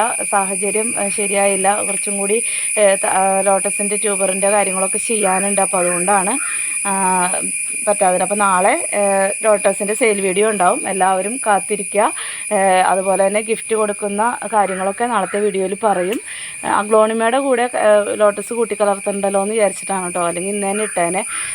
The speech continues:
അപ്പോൾ വീഡിയോസൊക്കെ ഇഷ്ടമാവുന്നുണ്ടെങ്കിൽ ഒന്ന് ലൈക്ക് ചെയ്യുക. കൂട്ടുകാർക്കൊക്കെ, റിലേറ്റീവ്സിനും, പ്ലാന്റ്സിൽ ഇഷ്ടമുള്ളവർക്ക് ട്ടോ, എല്ലാവർക്കും ഒന്നും പറയണില്ല, പ്ലാന്റ്സിൽ ഇഷ്ടമുള്ളവർക്കൊന്ന്, ഏ, ഷെയർ ചെയ്ത് കൊടുക്കുക. അതുപോലെ തന്നെ സബ്സ്ക്രൈബ് ചെയ്യാൻ മറക്കണ്ട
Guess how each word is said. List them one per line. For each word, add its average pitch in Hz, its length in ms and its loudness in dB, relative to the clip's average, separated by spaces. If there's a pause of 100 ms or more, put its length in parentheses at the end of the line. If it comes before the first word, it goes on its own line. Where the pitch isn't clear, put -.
(240)
അപ്പോൾ 202 300 0
വീഡിയോസൊക്കെ 214 580 0
ഇഷ്ടമാവുന്നുണ്ടെങ്കിൽ 226 760 0
ഒന്ന് 226 220 -2
ലൈക്ക് 208 340 0
ചെയ്യുക. 208 280 2 (380)
കൂട്ടുകാർക്കൊക്കെ, 208 760 2 (220)
റിലേറ്റീവ്സിനും, 208 720 0
പ്ലാന്റ്സിൽ 208 400 2
ഇഷ്ടമുള്ളവർക്ക് 233 720 2
ട്ടോ, 180 100 4 (100)
എല്ലാവർക്കും 190 380 0
ഒന്നും 226 160 0
പറയണില്ല, 196 340 2
പ്ലാന്റ്സിൽ 202 440 -2
ഇഷ്ടമുള്ളവർക്കൊന്ന്, 220 840 0 (420)
ഏ, 202 240 2
ഷെയർ 202 280 2
ചെയ്ത് 196 240 0
കൊടുക്കുക. 214 380 0 (420)
അതുപോലെ 190 360 2
തന്നെ 220 220 -2
സബ്സ്ക്രൈബ് 196 520 -2
ചെയ്യാൻ 214 240 0
മറക്കണ്ട 202 520 -2